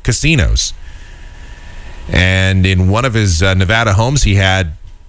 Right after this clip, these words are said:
another stockpile of weapons. He had another twenty plus weapons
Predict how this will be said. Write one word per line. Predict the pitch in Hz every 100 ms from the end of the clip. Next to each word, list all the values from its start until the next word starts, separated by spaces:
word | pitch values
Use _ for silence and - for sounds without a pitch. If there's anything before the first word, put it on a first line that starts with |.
| - 101
another | 120 190
stockpile | 151 - 101 90 101 95 85
of | 76
weapons. | 87 73 65 62
He | -
had | 92 87 80 - - - -
another | 92 113 110 101
twenty | - - 120 123
plus | 104 - 120 -
weapons | 123 131 71 64 - -